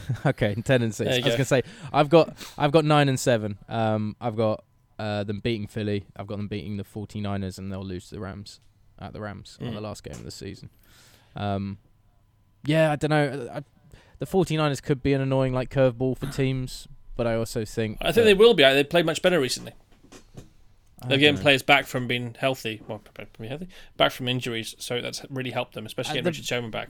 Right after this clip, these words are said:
Speaker 1: The loss to the Bills, though, they weren't actually that good. It was a garbage time Jordan Reed touchdown that kind of made the scoreline look far better than the game actually was. Um, so I, I don't, I, yeah.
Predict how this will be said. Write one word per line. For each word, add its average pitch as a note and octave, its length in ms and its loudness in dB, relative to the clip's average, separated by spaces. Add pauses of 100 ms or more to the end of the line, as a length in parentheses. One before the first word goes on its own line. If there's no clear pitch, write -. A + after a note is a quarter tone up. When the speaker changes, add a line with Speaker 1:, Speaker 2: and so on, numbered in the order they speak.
Speaker 1:
The - 220 -2
loss E3+ 280 4
to D#3 100 -6
the D3 80 2
Bills, C#3 420 2
though, C3+ 180 2
they B2+ 120 2
weren't B2 260 2
actually B2 360 -4
that A#2+ 200 -2
good. A#2+ 240 2
It A2+ 80 -2
was A2+ 200 -8
a A2+ 120 -4
garbage A2+ 560 -4
time A2+ 260 -2
Jordan A2 320 -4
Reed A2 220 -2
touchdown A2 520 -4
that G#2 80 -8
kind A2 180 -6
of G2+ 60 -10
made A2 200 -4
the G#2+ 80 -8
scoreline A2 420 -2
look G#2+ 120 -8
far G#2 320 -4
better G#2+ 260 -6
than A2 100 -4
the G#2+ 60 -6
game G#2+ 320 -2
actually G#2 300 -6
was. G#2 400 -2 (340)
Um, G#2 420 -4 (280)
so - 160 -2 (160)
I, A2 280 -6
I - 40 -6
don't, A2 280 -2 (320)
I, B2+ 120 -8 (800)
yeah. G#2 160 -10